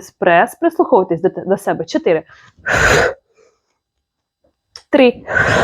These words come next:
Останні два. Останній. Добре.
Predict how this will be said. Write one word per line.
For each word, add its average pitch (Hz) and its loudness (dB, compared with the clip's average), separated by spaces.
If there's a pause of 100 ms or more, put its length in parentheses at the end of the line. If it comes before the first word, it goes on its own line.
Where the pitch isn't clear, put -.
(1080)
Останні 208 2
два. 190 0 (1900)
Останній. 220 0 (920)
Добре. 226 2